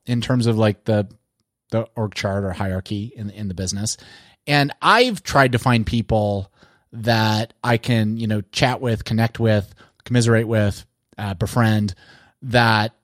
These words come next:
are in totally different departments and have totally different skill sets than I do. And I've found those, having that sort of connection has been really beneficial. It's really helped me, uh, see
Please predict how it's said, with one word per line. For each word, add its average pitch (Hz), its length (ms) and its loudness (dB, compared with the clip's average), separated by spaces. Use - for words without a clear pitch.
are 139 120 6
in 151 140 -2
totally 247 540 0
different 196 280 4
departments 139 540 2
and 127 100 -2
have 123 180 0
totally 170 480 4
different 135 280 0
skill 123 220 2
sets 110 280 0
than 101 120 -6
I 101 120 -4
do. 90 220 -6
And 95 100 -6
I've 110 160 -2
found 220 280 4
those, 139 360 6
having 160 600 0
that 147 160 4
sort 151 200 2
of - 60 -18
connection 123 460 0
has 98 120 -2
been 104 380 2
really 127 500 4
beneficial. 117 560 2
It's - 180 -8
really 127 280 6
helped 120 260 2
me, 107 360 0
uh, 104 380 0
see 165 480 -2